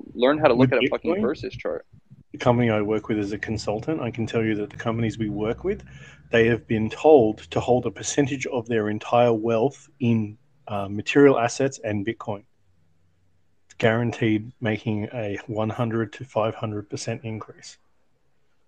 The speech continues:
Speaker 2: They've told every company that works with our company that now.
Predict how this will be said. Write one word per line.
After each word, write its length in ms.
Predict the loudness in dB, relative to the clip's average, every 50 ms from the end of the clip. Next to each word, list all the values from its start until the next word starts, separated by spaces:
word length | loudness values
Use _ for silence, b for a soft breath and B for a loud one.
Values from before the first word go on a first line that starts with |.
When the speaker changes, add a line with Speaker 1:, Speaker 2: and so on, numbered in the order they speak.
| _ _ _ _ _ _ _ _ _ _ _ _ _ _ _ _ _ _ -2
Speaker 2:
They've 180 | 0 0 0
told 380 | 0 0 2 2 2 2 -2 -10 _ _
every 520 | -2 2 2 2 2 0 -4 -4 -4 -4 -4
company 460 | -4 -6 -6 -6 -6 -4 -4 -4 -4
that 140 | -4 -6 -8
works 380 | -6 -4 -6 -6 -6 -10 -12 -8
with 100 | -6 -6 -6
our 60 | -6
company 400 | -8 -10 -10 -10 -8 -8 -8 -8
that 220 | -8 -10 -10 -10 -10
now. 240 | -10 -10 -12 -14